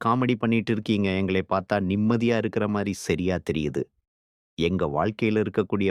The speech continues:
பிரச்சனைகளை பார்த்தா, நாங்க இந்த உலகத்துல வாழ்றதே பெரிய அதிசயமா இருக்கு. நாங்க எப்படிம்மா நிம்மதியா வாழ முடியும் அப்படின்னு உங்க மனசுல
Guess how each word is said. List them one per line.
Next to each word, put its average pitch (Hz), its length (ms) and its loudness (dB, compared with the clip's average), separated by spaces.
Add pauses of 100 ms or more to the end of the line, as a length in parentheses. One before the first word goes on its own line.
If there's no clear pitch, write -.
பிரச்சனைகளை 90 580 0
பார்த்தா, 71 420 -2 (520)
நாங்க 85 340 0
இந்த 80 200 -2
உலகத்துல 92 560 -2 (160)
வாழ்றதே 101 760 0
பெரிய 87 340 0
அதிசயமா 76 600 -2
இருக்கு. 69 280 -4 (880)
நாங்க 80 320 0
எப்படிம்மா 104 580 0
நிம்மதியா 90 640 0
வாழ 82 360 0
முடியும் 73 420 -4 (280)
அப்படின்னு 76 480 -2 (540)
உங்க 73 320 -2
மனசுல 71 640 -4